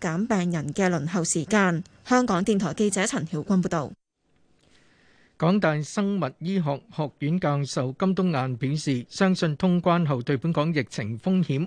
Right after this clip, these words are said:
Speaker 2: 唔會增加好多，因為疫情喺本港已經風土化，對外來感染者有緩衝能力，認為本港能夠承受。另外，對於住喺院舍並已經接種最少三針嘅輕症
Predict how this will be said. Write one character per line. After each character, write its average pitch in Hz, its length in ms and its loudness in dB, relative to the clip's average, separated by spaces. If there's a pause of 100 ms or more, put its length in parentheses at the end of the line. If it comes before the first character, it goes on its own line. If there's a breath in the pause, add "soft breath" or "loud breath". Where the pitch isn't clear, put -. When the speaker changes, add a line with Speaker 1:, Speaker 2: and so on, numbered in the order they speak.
Speaker 2:
唔 117 220 -2
會 135 120 -2
增 180 280 2
加 175 180 4
好 123 120 -2
多， 160 280 0 (340 loud breath)
因 185 140 2
為 156 120 0
疫 127 140 -2
情 110 220 -8
喺 131 220 -2
本 139 180 0
港 147 280 0
已 127 80 -4
經 175 280 0
風 180 220 -2
土 135 180 -4
化， 151 260 -2 (340 loud breath)
對 165 300 2
外 147 180 0
來 113 220 -4
感 147 220 -2
染 165 160 2
者 143 200 -2
有 139 300 0
緩 123 280 -2
衝 190 240 0
能 110 220 -2
力， 131 120 0 (360 loud breath)
認 156 180 2
為 110 200 0
本 135 220 0
港 160 300 2
能 120 240 -4
夠 139 280 0
承 104 220 -8
受。 127 300 0 (400 soft breath)
另 143 140 0
外， 135 180 2
對 151 200 2
於 180 140 0
住 151 180 -4
喺 143 280 0
院 139 200 0
舍 139 260 2
並 131 200 0
已 135 120 -2
經 190 200 2
接 180 140 -2
種 147 300 0
最 147 200 2
少 135 220 -2
三 180 340 2
針 180 160 0
嘅 143 140 0
輕 180 260 4
症 135 220 0